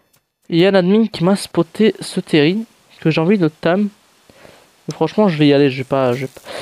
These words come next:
En fait, je vous dis le petit secret que j'ai compris, mais il veut pas me dire. C'est que, en fait, c'était le level trente, celui de base.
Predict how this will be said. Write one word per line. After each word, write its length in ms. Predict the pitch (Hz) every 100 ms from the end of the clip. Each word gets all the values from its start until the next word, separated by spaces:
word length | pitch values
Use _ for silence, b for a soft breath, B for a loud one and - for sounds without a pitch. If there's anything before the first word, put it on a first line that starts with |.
| B -
En 60 |
fait, 200 | 160 233 _ _ _ _ -
je 80 | 143
vous 100 | 151
dis 140 | 170
le 100 | 156
petit 220 | 143 -
secret 440 | 170 160 - 185 214 - _ _ _ b b b b b _ _ -
que 60 |
j'ai 140 | 160 165
compris, 340 | 156 - 240
mais 120 | 170
il 40 | 147
veut 100 | 151
pas 160 | - 185
me 80 |
dire. 300 | 156 180 277 - _ _ _ _ _ _ _
C'est 200 | - 160
que, 160 | -
en 80 | 202
fait, 220 | 170 220 -
c'était 300 | - 156 165
le 60 | 160
level 260 | 139 139
trente, 260 | 135 143 135
celui 260 | - 131 117
de 80 |
base. 360 | 117 117 117 -